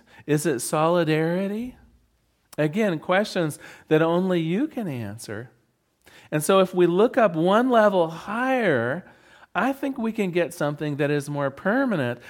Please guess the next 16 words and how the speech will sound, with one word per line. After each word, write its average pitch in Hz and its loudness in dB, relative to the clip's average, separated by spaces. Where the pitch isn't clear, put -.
than 160 4
what's 185 4
swirling 185 2
around 156 0
on 143 0
the 139 -2
outside. 127 -2
So 147 0
bear 185 2
with 208 -2
me 131 -6
for 131 -10
a 120 -6
minute 113 -6
here. 107 -4
If 208 4